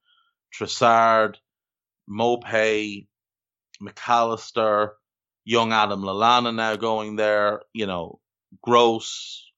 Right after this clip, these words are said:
Aaron Moy playing off him, that would fit Divock really, really well, where he can be the focal point, but he's not been asked to do too much. His game is getting simplified and he's been mo-, made to play more in a box rather than,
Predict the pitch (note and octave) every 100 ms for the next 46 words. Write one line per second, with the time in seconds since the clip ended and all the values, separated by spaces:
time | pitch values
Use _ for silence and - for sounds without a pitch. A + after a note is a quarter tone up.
0 | A2 A2+ G2+ G#2+ B2 A#2+ - A2+ G#2 G#2+
1 | G#2+ - G2+ G2 _ _ _ _ _ _
2 | _ _ _ _ _ A2 A2+ D#3+ E3+ A#2
3 | C3+ B2 - C#3 - - A#2 G#2 G2 G2
4 | G2 G2+ F#2+ F#2 F#2+ F#2 F2 G2 F#2 F#2+
5 | A#2 C3 B2+ A#2+ G#2+ G2+ B2 A2+ A2 G#2
6 | - G2+ F#2+ F2+ _ _ _ _ _ _
7 | _ _ - A#2+ A2 A2 C3 B2 A#2+ A2+
8 | G#2+ - - G#2+ G2+ - G2+ G2 F#2+ E2+
9 | - - - _ _ _ _ _ _ G#2+
10 | F#2 A#2+ A#2+ A2+ G2 - G2+ - - A#2
11 | A#2 F#2+ G2+ F#2+ F#2 F#2+ F2+ - G2+ F#2+
12 | G#2 G#2+ A2 G2+ - - G2 G2 G#2 G2
13 | F2+ - G#2+ G2 - - G2+ F#2+ F#2+ F#2+